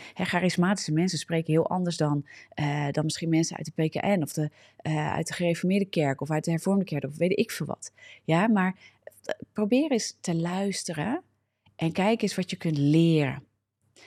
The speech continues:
Maar onderzoek aan de hand van het woord van God. Het woord van God is levend en het is krachtig. Krachtiger dan een tweesnijdend zwaard. Ja, krachtig als een tweesnijdend zwaard. En, ehm, het is zo krachtig dat het, dat het je helpt onderscheiden in de geestelijke wereld, maar ook wat er gaande is in je ziel.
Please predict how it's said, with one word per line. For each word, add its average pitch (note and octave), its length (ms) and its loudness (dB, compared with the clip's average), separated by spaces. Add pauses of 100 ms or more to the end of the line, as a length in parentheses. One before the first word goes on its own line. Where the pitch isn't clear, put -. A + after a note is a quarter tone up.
(140)
Maar - 120 -2
onderzoek F3+ 420 2
aan - 80 -2
de D#3+ 60 0
hand D#3+ 180 0
van D#3 120 -2
het D3 200 -2 (120)
woord C#3+ 460 4
van D3+ 120 -6
God. - 360 -12 (220)
Het C#3+ 100 -8
woord E3+ 180 2
van E3+ 100 -6
God E3+ 140 -6
is C#3 100 -6
levend C#3+ 600 0 (340)
en - 80 -6
het C#3+ 100 -2
is D3 140 -4
krachtig. - 680 -4 (220)
Krachtiger F#3+ 420 0
dan D#3 100 2
een D3 60 0
tweesnijdend C#3 580 -2
zwaard. - 340 -14 (220)
Ja, D3 120 -4
krachtig - 720 -4
als - 100 -6
een C3 80 -8
tweesnijdend C3+ 480 -4
zwaard. - 280 -14 (340)
En, D#3+ 440 4
ehm, D3+ 460 6 (680)
het D#3 160 -2
is F3 180 2
zo A3 220 0
krachtig - 720 -2
dat E3 160 0
het, D#3 280 0
dat D#3 160 -2
het D3+ 120 -2
je D3 80 -4
helpt F3 360 2
onderscheiden E3 580 -2
in C#3+ 80 -6
de C3+ 80 -4
geestelijke F#3+ 500 -2
wereld, D#3 280 -4
maar D3+ 140 -2
ook F#3+ 160 -2
wat F3+ 140 -4
er D#3+ 60 -10
gaande D3+ 260 -2
is C#3 80 -8
in C3 140 -6
je C3+ 100 -10
ziel. B2+ 340 -8